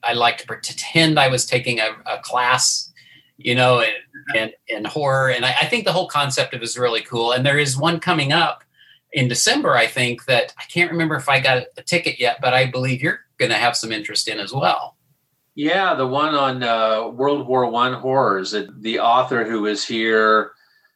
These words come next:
Speaker 2: was it a year ago? I think, yeah, a year ago.
Speaker 1: For those that are interested, the, the author is W. Scott Poole, and this program is called Wasteland,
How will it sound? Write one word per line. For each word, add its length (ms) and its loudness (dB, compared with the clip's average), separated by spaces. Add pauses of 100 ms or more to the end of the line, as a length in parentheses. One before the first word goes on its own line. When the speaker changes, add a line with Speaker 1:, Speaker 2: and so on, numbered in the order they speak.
(760)
Speaker 2:
was 160 -2
it 100 0
a 40 0
year 280 2
ago? 260 0
I 60 -2
think, 240 -2
yeah, 200 4
a 40 0
year 240 0
ago. 520 0 (200)
Speaker 1:
For 80 0
those 220 2
that 100 2
are 80 4
interested, 440 0
the, 300 2
the 140 0
author 280 2
is 180 2
W. 340 0
Scott 460 0
Poole, 540 -4 (380)
and 260 0
this 140 2
program 440 0
is 100 0
called 320 -2
Wasteland, 920 0